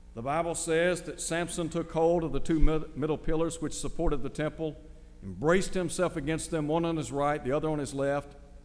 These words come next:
And in verse thirty, he said, "Let me die with the Philistines." And he pushed with all his might, and the temple fell on the lords and on all the people who were in it.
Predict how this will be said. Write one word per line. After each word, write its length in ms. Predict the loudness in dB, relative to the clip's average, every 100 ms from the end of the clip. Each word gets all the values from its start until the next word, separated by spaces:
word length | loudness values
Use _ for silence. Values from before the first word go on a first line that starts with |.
| -20 -20 -20 -20 -8
And 80 | -6
in 80 |
verse 240 | -2 -2 -2
thirty, 340 | -2 -2 -2
he 40 | -4
said, 240 | -4 -4
"Let 160 | -4 -4
me 100 | -6
die 300 | -4 -2 -2
with 160 | -4
the 80 | -8
Philistines." 880 | -6 -6 -6 -6 -6 -6 -8 -12 -14 -18 -20 -20 -20 -10
And 120 | -6
he 40 |
pushed 440 | -2 4 6 6 2
with 160 | 2
all 240 | 4 6 6
his 160 | 2
might, 240 | 0 0 0
and 120 | -2
the 60 | -2
temple 300 | -2 -2 -4
fell 260 | 0 0
on 80 | 0
the 100 | 0
lords 600 | 0 0 0 -4 -8 -12 -16 -20 -20 -18 -10
and 100 | -6
on 120 | -2
all 280 | 2 4 2
the 100 | 0
people 280 | -2 -2 -2
who 80 |
were 160 | -2 -2
in 100 | -4
it. 120 | -6